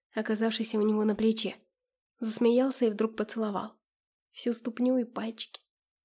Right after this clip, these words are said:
Горло подкатил ком. Да, сапожки он мне тоже обещал. Вместо тех, что остались у похитителей. И на руках нес по черному холодному лесу, изнывая от усталости. И куртку отдал, оставшись в одной рубашке почти в мороз.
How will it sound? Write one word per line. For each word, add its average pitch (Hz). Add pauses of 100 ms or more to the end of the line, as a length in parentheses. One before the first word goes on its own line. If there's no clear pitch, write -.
(120)
Горло 233
подкатил 214
ком. 233 (640)
Да, 226
сапожки 226
он 233
мне 226
тоже 254
обещал. 226 (540)
Вместо 233
тех, 240
что -
остались 226
у -
похитителей. 233 (580)
И -
на 233
руках 254
нес 226
по 220
черному 240
холодному 226
лесу, 240
изнывая 220
от 220
усталости. 240 (640)
И 240
куртку 277
отдал, 247 (220)
оставшись 233
в 240
одной 240
рубашке 233
почти 226
в 220
мороз. 226